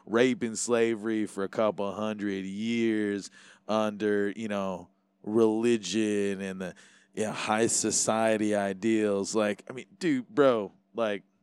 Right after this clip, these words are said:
there's a lot. There's a lot wrong with this country and where we've gotten.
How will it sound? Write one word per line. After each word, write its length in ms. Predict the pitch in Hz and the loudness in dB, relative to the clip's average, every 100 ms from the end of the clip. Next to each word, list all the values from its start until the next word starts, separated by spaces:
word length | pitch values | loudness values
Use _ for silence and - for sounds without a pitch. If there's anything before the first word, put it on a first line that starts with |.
| _ _ _ _ _ _ _ _ _ _ _ _ - - _ _ _ - | _ _ _ _ _ _ _ _ _ _ _ _ -20 -20 _ _ _ 2
there's 280 | 143 143 123 | 8 8 6
a 40 | |
lot. 380 | 127 117 95 - _ _ - | 4 2 2 -2 _ _ -2
There's 340 | 120 123 113 | 4 4 4
a 40 | 113 | 2
lot 460 | 113 113 113 113 _ _ _ _ _ - | 2 2 2 0 _ _ _ _ _ -16
wrong 880 | 101 101 113 117 117 120 123 127 104 _ | -14 -2 2 4 4 2 -2 -10 -20 _
with 540 | 98 107 113 107 101 - 85 | -18 -2 4 4 4 -2 -8
this 320 | 98 101 - | -4 -4 -4
country 720 | 110 113 113 123 131 151 175 - | -4 -4 0 0 0 -4 -12 -12
and 200 | 92 95 | -10 -6
where 180 | 95 95 | -4 -4
we've 400 | 90 90 87 82 | -4 -6 -10 -8
gotten. 600 | 101 101 110 131 139 | -2 0 0 -6 -18